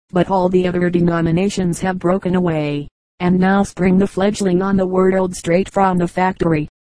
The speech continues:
several other of his children having sorely disappointed him. Peter Jay seemed to center his ambitions on his boy John, so we find him paying Benjamin Kissam, the eminent lawyer,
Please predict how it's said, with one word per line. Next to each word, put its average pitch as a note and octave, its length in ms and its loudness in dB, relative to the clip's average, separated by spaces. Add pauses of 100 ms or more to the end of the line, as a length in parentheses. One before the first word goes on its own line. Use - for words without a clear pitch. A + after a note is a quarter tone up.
(120)
several F3 460 -2
other G3 240 0
of G3 140 -4
his F3 160 0
children G3+ 420 -2
having F#3+ 320 -2
sorely F3 440 -2
disappointed D#3+ 640 -2
him. D3 300 0 (320)
Peter F#3 320 0
Jay F3 260 2
seemed G3+ 360 0
to F#3+ 100 -2
center G3+ 400 -2
his G3 200 0
ambitions F#3 640 0
on F#3+ 160 -2
his F3+ 220 0
boy F3 260 0
John, F3+ 420 2 (360)
so F3+ 160 0
we F3 240 2
find G#3 340 0
him G3 220 0
paying F#3 320 0
Benjamin F3+ 480 2
Kissam, F3 500 -2 (320)
the F3+ 200 2
eminent F#3 360 0
lawyer, F3+ 540 0